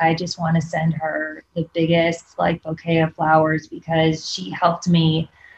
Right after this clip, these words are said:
on my trajectory in this, in the sports industry today.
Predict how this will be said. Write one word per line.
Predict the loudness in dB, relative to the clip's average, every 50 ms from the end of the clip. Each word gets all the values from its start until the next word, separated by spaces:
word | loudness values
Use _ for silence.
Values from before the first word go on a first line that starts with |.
| -20 _ _ _
on | 2 2 4 4
my | 4 4
trajectory | 2 0 -6 -4 0 0 0 0 -2 -4 -4 -2 -2 -2 -2 -2 -2 -2
in | -2 -2 -2 -2
this, | -2 -4 -4 -6 -8 -4 0
in | 2 4 4
the | 4 2
sports | -2 -4 -4 -4 -4 -4 -2
industry | -2 -2 0 -2 -6 -8 -6 -6 -6
today. | -6 -6 -4 2 4 4 6 6 6 4 2 2 0 -4